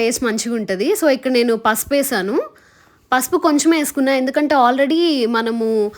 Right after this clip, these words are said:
ముందు బాయిల్ చేసుకున్నాం కదా ప్రాన్స్, అక్కడ పసుపు వేసుకున్నాను కాబట్టి ఇక్కడ నేను పసుపు తగ్గించి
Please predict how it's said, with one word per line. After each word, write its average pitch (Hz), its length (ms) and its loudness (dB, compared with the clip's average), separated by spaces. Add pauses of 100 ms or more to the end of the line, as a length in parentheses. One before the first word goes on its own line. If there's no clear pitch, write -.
(380)
ముందు 294 200 6 (120)
బాయిల్ 269 320 6
చేసుకున్నాం 247 480 0
కదా 208 200 0
ప్రాన్స్, 226 440 -2 (560)
అక్కడ 277 240 2 (340)
పసుపు 240 280 -2
వేసుకున్నాను 269 480 0
కాబట్టి 240 300 -2
ఇక్కడ 302 220 -2
నేను 226 160 0 (200)
పసుపు 220 300 -4 (180)
తగ్గించి 214 400 -4